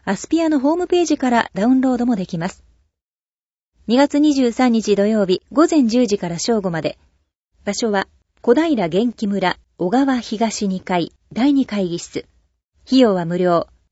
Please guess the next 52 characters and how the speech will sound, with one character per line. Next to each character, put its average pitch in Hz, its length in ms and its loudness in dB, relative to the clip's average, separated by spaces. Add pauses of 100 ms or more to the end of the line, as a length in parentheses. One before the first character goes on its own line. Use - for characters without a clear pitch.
対 269 140 2
象 254 240 0
は、 220 180 0 (380)
ア 202 120 -2
ス - 140 -14
ピ 330 220 -2
ア 320 80 2
を 294 80 2
利 220 120 -2
用 277 180 2
し - 120 -8
て 254 100 -2
い 240 140 0
る 220 220 0
団 175 200 -8
体、 - 320 -8 (440)
個 233 140 0
人、 156 220 -8 (480)
そ - 120 -4
れ 208 60 0
と 202 100 -6
興 349 240 0
味 285 80 2
の 180 100 -4
あ 180 80 -4
る 185 80 -4
方 - 220 -10
で 202 100 -6
す。 - 160 -18 (1040)
定 285 160 6
員 262 240 2
は 240 100 0
三 254 260 0
十 233 160 0
人。 165 220 -6 (840)
申 311 160 0
し - 80 -10
込 320 120 -4
み 285 160 2
は 262 280 0
二 196 140 -2
月 311 320 0
二 311 180 4
十 254 220 0
二 202 120 -2
日 214 280 -2
金 269 220 0
曜 269 160 4
日 220 100 0
ま 190 140 -2
で 180 100 -4
に、 165 220 -8